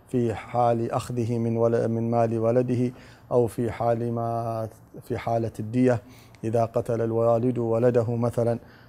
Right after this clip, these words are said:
هل يقتل الوالد بالولد أو أنه لا يقتل بال-، بالولد وإنما يكتفى بعقوبته؟ هذه مسائل يعني محلها، محلها ومحل بحثها في أبواب الفقه وتفصيلاتها، ونحن لا،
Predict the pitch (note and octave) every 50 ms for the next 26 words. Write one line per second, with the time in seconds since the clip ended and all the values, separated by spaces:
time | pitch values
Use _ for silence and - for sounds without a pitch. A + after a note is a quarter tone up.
0 | - - - A#2+ A#2+ B2 B2 B2 - - - A#2+ A#2 A#2+ A#2 A2+ A#2 A#2 A#2 A#2+
1 | B2 A#2+ A#2 A2+ A2 A2+ A2+ A#2 A#2+ A#2 A#2 A2+ A2 - A#2 A2+ - A#2+ A#2 A#2
2 | A2+ A2+ A2+ A2 A2+ A#2+ B2 B2+ B2 A#2+ - - B2 A#2+ A#2+ A#2+ - - - -
3 | - - - - - - - - - A2+ - - A#2 A#2+ A#2 A#2 B2 B2 B2 A#2+
4 | A#2+ A#2 A#2 - B2 A#2+ A#2 A#2 A#2+ A#2 A#2 A#2 A2+ A#2 A#2 A2+ - - - A#2
5 | G#2 - A2+ A2+ A2+ A#2+ G#2+ G2+ A2+ A2 - A#2+ A#2+ A2+ B2 A#2+ - - A#2 A2+
6 | B2 A#2 - - - - - - - - - - D#3 D3+ D3 C3+ C#3 D3 C3+ A#2+
7 | - - D3 D3+ C#3+ C3+ C3 - - - - - - - - - - - - -
8 | - C3+ A#2+ A2+ C3+ C3+ C3 B2+ B2+ A2+ - - D3 D3 C#3 C#3+ B2+ C3+ C3 B2+
9 | B2+ A#2 - C#3+ C#3+ C#3 C#3 C3+ B2+ C3 B2+ B2 A#2+ A#2+ A#2+ B2 B2+ G#2+ - C#3+
10 | C3+ B2+ B2+ B2+ C#3+ B2+ - - - - C3 B2+ B2+ A#2 - - - B2+ B2 A#2+
11 | A#2+ B2+ C3+ B2+ B2 A#2 A#2 A2+ A2+ - - C3+ - - - B2 A#2 A#2 A#2 A2+
12 | A#2 A2+ A#2 A#2 A#2 - - A2 - - - B2 A#2 A#2+ B2+ B2+ B2 B2 - B2
13 | B2 B2 B2+ B2+ A2+ - C3 B2+ B2 B2+ B2 B2